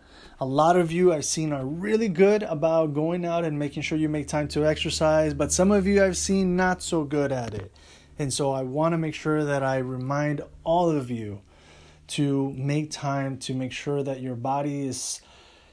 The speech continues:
in tip-top, as tip-top shape as possible, right? I know that maybe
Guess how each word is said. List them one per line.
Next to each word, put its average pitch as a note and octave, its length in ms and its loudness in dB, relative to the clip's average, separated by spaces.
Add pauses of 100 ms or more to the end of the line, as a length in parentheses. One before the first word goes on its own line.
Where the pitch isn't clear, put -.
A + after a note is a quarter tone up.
(120)
in B2+ 140 -6
tip-top, D3 640 -2
as B2 180 -6
tip-top E3 480 -2
shape C#3+ 240 -4
as B2+ 100 -4
possible, A#2 720 -4 (140)
right? C3 340 0
I B2+ 120 -6
know C#3+ 220 -2
that C#3+ 180 -6
maybe C#3+ 420 -2